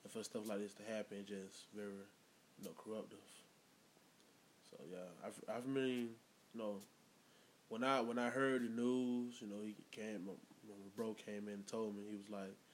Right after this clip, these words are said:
you know, uh, you know, Nipsey got shot. He was like, "Six times." I was like, you know, I mean, speedy recovery. I hope he pulled through.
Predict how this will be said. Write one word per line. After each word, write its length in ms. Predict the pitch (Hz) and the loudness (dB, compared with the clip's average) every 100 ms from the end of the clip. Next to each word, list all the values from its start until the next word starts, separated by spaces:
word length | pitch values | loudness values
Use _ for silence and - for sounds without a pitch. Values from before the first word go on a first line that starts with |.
| - - - - - | -20 -20 -20 -20 0
you 40 | 120 | 8
know, 140 | 120 | 8
uh, 520 | 107 113 110 107 104 101 - - - | 8 6 4 4 2 -2 -12 -20 -16
you 220 | - 107 | -14 -2
know, 100 | 120 | 0
Nipsey 240 | 120 104 104 | 0 -2 -4
got 160 | 95 | -2
shot. 440 | 101 - 165 147 - - - - - - - | -2 8 10 10 4 -12 -20 -20 -20 -20 -12
He 80 | 104 | -8
was 100 | 107 | -6
like, 140 | 101 87 | -6 -6
"Six 320 | - 135 120 | -2 0 0
times." 560 | - 160 175 151 135 117 | 6 10 12 10 6 4
I 100 | 120 | 2
was 200 | 113 101 - | 2 -2 -12
like, 120 | - - | -16 -10
you 100 | 104 | -10
know, 180 | 95 98 - - - - - - - 107 | -8 -14 -18 -20 -20 -18 -16 -16 -14 -8
I 40 | |
mean, 220 | 110 110 110 107 - - | -6 -6 -8 -14 -18 -10
speedy 320 | - 127 127 | 0 4 8
recovery. 540 | 127 120 160 147 120 | 6 10 12 12 10
I 40 | 113 | 6
hope 180 | 120 120 | 4 2
he 60 | |
pulled 320 | 113 131 120 | 2 4 4
through. 340 | 123 123 113 | 4 2 2